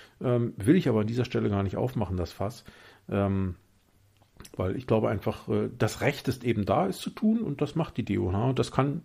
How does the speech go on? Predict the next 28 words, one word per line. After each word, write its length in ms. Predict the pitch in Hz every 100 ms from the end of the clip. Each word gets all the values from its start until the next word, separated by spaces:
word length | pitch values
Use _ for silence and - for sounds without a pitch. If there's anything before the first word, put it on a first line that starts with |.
| -
kann 280 | 135 143
ihr 200 | - 151
niemand 360 | 156 156 143 131
vorwerfen, 560 | 170 165 107 104 127 104
würde 180 | 117
ich 120 | 117 101
auch 180 | 101
nicht 140 | - -
tun, 200 | 98 78 -
ne? 180 | 110 - - - - -
Aber 160 | 160
man 80 | 160
muss 200 | 165 170
eben 160 | 160 131
auch 100 | 113
sagen 340 | 110 160 180
dürfen, 460 | 104 95 101 180 196 -
denke 220 | 107 104
ich, 260 | 107 165 - - - -
dass 160 | 104
das 280 | - 127 -
nichts 280 | 160 117 -
weiter 220 | 107 -
als 140 | 104 -
ein 60 |
Geschäftsmodell 580 | 120 - - 101 87 85
ist, 180 | 90 -
ne? 60 | -